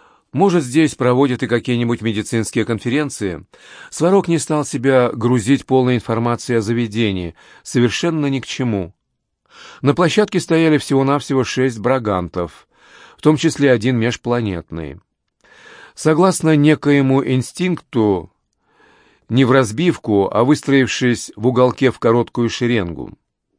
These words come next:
Повинуясь тому же инстинкту, Сварог посадил Браган так, что он стал крайним в шеренге. А парой мгновений позже рядом опустился второй,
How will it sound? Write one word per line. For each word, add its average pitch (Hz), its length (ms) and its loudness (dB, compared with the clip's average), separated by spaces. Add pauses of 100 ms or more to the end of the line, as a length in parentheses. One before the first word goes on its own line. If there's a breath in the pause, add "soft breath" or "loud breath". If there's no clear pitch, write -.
(480 loud breath)
Повинуясь 175 460 6
тому 156 240 4
же 127 280 4
инстинкту, 131 600 0
Сварог 135 420 0
посадил 123 440 -2
Браган 113 440 0
так, 151 400 -4 (400 soft breath)
что - 220 0
он 165 60 4
стал 156 300 2
крайним 123 540 0
в - 40 -10
шеренге. 85 720 -4 (2250 soft breath)
А 107 220 2
парой 127 300 2
мгновений 117 420 2
позже 101 640 0 (400 soft breath)
рядом 147 540 2
опустился 131 640 -2
второй, 113 600 0